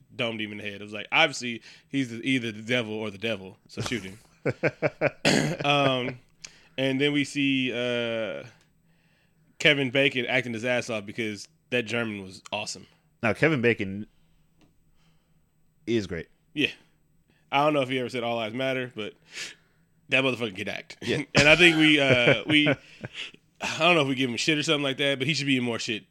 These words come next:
Speaker 1: Like, Kevin Bacon was acting his ass off. And, and then we had the,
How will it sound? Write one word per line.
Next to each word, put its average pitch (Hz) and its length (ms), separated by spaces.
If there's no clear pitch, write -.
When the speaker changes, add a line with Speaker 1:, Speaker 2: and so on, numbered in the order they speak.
Speaker 1:
Like, 101 300
Kevin 131 220
Bacon 110 260
was 98 140
acting 107 220
his 104 80
ass 104 220
off. 92 300
And, 107 600
and 131 240
then 143 180
we 139 120
had 135 140
the, 120 220